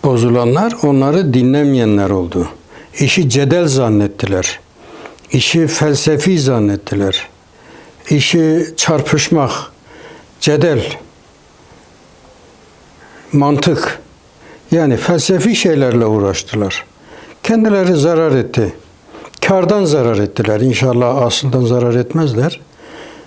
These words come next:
Ama büyük, e, noksanlık oldu yani. Büyük noksanlık oldu.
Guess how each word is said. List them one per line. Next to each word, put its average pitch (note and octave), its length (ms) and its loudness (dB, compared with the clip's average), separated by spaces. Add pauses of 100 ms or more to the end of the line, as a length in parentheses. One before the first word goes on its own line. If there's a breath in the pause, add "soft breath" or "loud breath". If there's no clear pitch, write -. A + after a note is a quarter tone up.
(180 loud breath)
Ama E3+ 520 0 (440)
büyük, F3 360 0 (1300 loud breath)
e, C#3+ 40 2 (460)
noksanlık F#3+ 720 0
oldu C3+ 220 2
yani. F#2 280 -2 (140)
Büyük B2+ 240 0
noksanlık C3 560 -2
oldu. G#2+ 300 -2